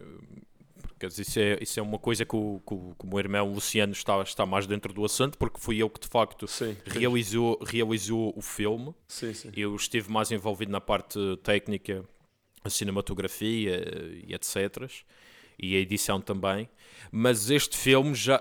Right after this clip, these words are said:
Speaker 1: foi, de facto, a Moscovo, teve na Moscow Shorts,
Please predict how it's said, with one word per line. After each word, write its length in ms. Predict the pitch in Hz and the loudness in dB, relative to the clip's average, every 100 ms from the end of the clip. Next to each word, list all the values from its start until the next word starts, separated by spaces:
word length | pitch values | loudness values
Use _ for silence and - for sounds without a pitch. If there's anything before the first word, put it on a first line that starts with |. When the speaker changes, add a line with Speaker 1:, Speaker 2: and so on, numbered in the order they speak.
| 123 | 2
Speaker 1:
foi, 300 | - 123 131 | 0 4 4
de 100 | - | 2
facto, 600 | - 127 123 - 131 127 120 | 4 6 6 2 0 0 2
a 80 | 117 | 0
Moscovo, 680 | 113 - 123 127 135 160 - | -2 2 4 4 0 -8 -2
teve 560 | 131 110 110 117 113 110 | 0 2 2 2 2 0
na 180 | 110 | -2
Moscow 560 | 107 107 117 - 113 107 | -2 0 0 2 4 2
Shorts, 640 | - 117 110 131 - - | 2 2 4 2 -2 -10